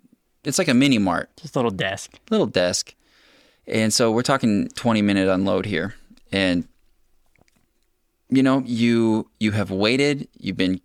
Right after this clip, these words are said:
Speaker 1: calm, and you smiled every time they glance at you in that kinda, like, checking in way, like, "Is this guy a dick? Is he cool?" Um, and you smile, and you're like, uh, you give the old, like, "Don't worry about it" thing. Like, "I'm only on my lunch break."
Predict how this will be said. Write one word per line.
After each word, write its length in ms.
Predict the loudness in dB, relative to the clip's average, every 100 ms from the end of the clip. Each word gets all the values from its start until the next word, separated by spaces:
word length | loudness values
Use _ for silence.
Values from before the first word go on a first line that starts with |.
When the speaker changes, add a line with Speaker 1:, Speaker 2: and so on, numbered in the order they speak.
| _
Speaker 1:
calm, 500 | -6 0 2 2 2 0
and 160 | 0
you 60 | 0
smiled 460 | -2 0 2 2
every 160 | 2 0
time 200 | 0 0
they 100 | 0
glance 400 | -2 -2 -2 -2
at 60 | -2
you 180 | 0
in 140 | 0 0
that 160 | -2
kinda, 200 | -2 -2
like, 220 | 0 -2 -2
checking 360 | -4 -4 -2
in 180 | 0 0
way, 200 | 0 0
like, 260 | -2 -4 -6
"Is 100 | -8
this 120 | -6
guy 120 | -4
a 80 | -2
dick? 260 | -2 -4 -6
Is 100 | -10
he 80 |
cool?" 280 | -8 -6 -6 -8 -20 -20 _ _ -4
Um, 220 | 0 2
and 120 | 2 0
you 60 |
smile, 360 | 0 0 0 0
and 60 |
you're 100 | 0
like, 120 | 0 0
uh, 240 | -2 -2 -4
you 200 | -4 0
give 140 | 0 0
the 140 | 0
old, 180 | 2 2
like, 220 | 0 -2 -6 _ _ _
"Don't 180 | 0 2
worry 280 | 2 2 2
about 280 | 2 2 0
it" 120 | -2
thing. 380 | -2 -2 -4 -8 -10
Like, 180 | -8 -2
"I'm 160 | 0
only 180 | 2 2
on 100 | 2
my 100 | 2
lunch 320 | 2 0 0 -2
break." 320 | -2 -2